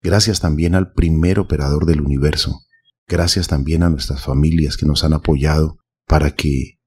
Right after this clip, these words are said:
siempre estemos entregando una reflexión. Gracias a ustedes, amables oyentes. Gracias a todos. Que no se nos quede nadie sin el agradecimiento. Desde nuestros corazones,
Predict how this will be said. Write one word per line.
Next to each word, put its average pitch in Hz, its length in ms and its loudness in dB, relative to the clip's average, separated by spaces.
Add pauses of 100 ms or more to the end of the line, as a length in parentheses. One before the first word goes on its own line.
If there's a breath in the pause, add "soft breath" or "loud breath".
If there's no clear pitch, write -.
(140)
siempre 87 500 0
estemos 80 800 -2
entregando 73 480 0
una 78 120 2
reflexión. 71 640 -4 (600)
Gracias 98 480 0
a 76 40 -4
ustedes, 98 520 -2
amables 82 440 0
oyentes. 82 720 -2 (420)
Gracias - 460 0
a 78 100 -8
todos. 95 640 -2 (240)
Que 98 120 -2
no 92 140 2
se 104 120 0
nos 82 220 -2
quede 90 640 0 (320)
nadie 85 500 0
sin - 180 -4
el 73 120 2
agradecimiento. 69 960 0 (580)
Desde 85 260 2
nuestros 76 380 -2
corazones, 76 880 -2